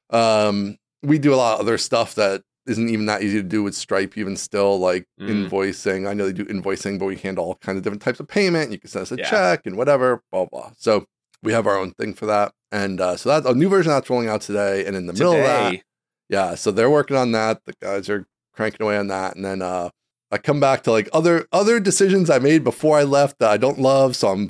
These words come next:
Speaker 1: fixing those decisions. And then,
Speaker 2: Ah,
Speaker 1: um,
Speaker 2: yes.
Speaker 1: <laughs> and then, uh, and then in the middle of all that, I got one of these emails where, like, so I've had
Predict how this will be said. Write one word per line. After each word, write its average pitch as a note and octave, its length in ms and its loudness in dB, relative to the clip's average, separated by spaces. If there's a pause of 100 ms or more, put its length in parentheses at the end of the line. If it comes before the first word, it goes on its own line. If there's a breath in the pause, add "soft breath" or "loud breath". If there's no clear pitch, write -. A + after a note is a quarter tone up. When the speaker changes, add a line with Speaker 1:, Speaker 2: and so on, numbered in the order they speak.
Speaker 1:
fixing D#3+ 400 0
those C#3 280 6
decisions. B2+ 840 -2
And G#2+ 220 -2
then, G#2 300 0
Speaker 2:
Ah, G2 100 0
Speaker 1:
um, G2 80 0
Speaker 2:
yes. G2 640 -2 (260)
Speaker 1:
<laughs> - 260 -20
and - 320 0
then, C#3 220 2
uh, A2+ 320 4 (600)
and C3+ 80 2
then C#3+ 100 6
in C3+ 100 2
the A#2+ 40 2
middle E3+ 200 4
of D3+ 60 6
all C3+ 100 4
that, F#3+ 340 2 (400)
I A#2 80 0
got C3+ 200 2
one C3 120 2
of C3 60 0
these B2 160 0
emails B2+ 580 2
where, A#2 100 2
like, G#2 300 0 (360)
so B2+ 200 2
I've A#2+ 140 2
had F3+ 280 0